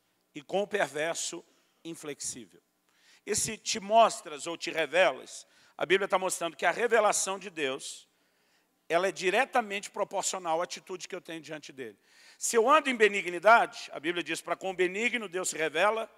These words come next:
benigno." Se eu ando em integridade, "Para com o íntegro, Deus se revela íntegro." Se eu ando em pureza,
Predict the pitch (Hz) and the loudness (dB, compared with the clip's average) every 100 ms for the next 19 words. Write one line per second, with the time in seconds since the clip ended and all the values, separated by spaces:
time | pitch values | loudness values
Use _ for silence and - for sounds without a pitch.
0 | _ 156 156 143 110 85 _ - - - | _ -12 -8 -10 -12 -20 _ -20 -20 -6
1 | - 220 269 285 240 220 226 190 175 247 | 0 4 4 4 0 0 0 2 8 10
2 | 240 180 - 175 170 - 185 214 254 247 | 10 4 -6 -2 -2 -2 -6 -4 -4 -2
3 | 226 208 185 202 175 165 147 196 233 233 | -2 -4 -4 -2 -2 -2 4 4 4 -2
4 | - _ - 202 190 143 110 _ _ - | -10 _ -12 -12 -10 -14 -14 _ _ -20
5 | - - 214 226 269 247 - 240 233 277 | -10 -2 2 2 2 -2 -2 6 10 10
6 | 302 262 277 | 8 2 -2